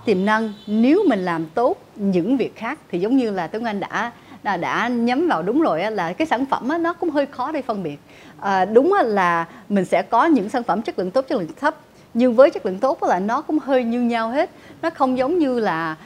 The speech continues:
à, thời trang đi, ví dụ. Thời trang là mình cũng sẽ có nhiều cái lựa chọn, nhiều cái phân biệt khác nhau. Nhưng với một cái nệm nó là hình chữ nhật. Và nó sẽ mềm, như cái độ mềm nó cũng sẽ khác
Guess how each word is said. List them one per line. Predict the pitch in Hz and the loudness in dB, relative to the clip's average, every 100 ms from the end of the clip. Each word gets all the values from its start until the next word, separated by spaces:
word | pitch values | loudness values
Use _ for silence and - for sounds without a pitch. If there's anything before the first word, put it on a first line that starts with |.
| 202 | -16
à, | - 180 | -6 -6
thời | 175 180 | -2 -2
trang | 233 214 | 0 -2
đi, | 220 | -2
ví | 233 | -4
dụ. | 233 151 - - | -4 -6 -10 -10
Thời | 180 | -6
trang | 170 214 214 | -2 -2 0
là | 180 | -4
mình | 165 156 | -4 -6
cũng | 185 233 | -6 -4
sẽ | 202 | -4
có | - 277 | 0 2
nhiều | 302 214 | 4 2
cái | 175 254 | 4 4
lựa | 196 | 2
chọn, | 175 170 151 185 | 0 0 0 0
nhiều | 180 160 | 0 0
cái | 240 294 | -2 0
phân | 254 190 | 0 0
biệt | 170 | -2
khác | - 302 262 | -4 -4 0
nhau. | 233 233 208 - - 226 | 0 -2 -6 -16 -12 -4
Nhưng | 214 | 4
với | 285 | 4
một | 302 - | 4 0
cái | 294 | 0
nệm | 202 139 208 | 0 -2 -4
nó | 220 | -2
là | 320 | -2
hình | 170 175 | -2 -4
chữ | 180 | -4
nhật. | 226 214 - - - - - - | -2 -2 -6 -18 -20 -20 -20 -8
Và | 170 | -4
nó | 170 226 320 - | 2 2 2 -2
sẽ | - 208 | -2 0
mềm, | 202 214 180 180 | 2 0 0 -2
như | 208 | -2
cái | 311 | 0
độ | 254 | 0
mềm | 190 185 175 | 0 -4 -4
nó | 269 | -6
cũng | 254 | -6
sẽ | 254 247 | -6 -6
khác | 359 | -4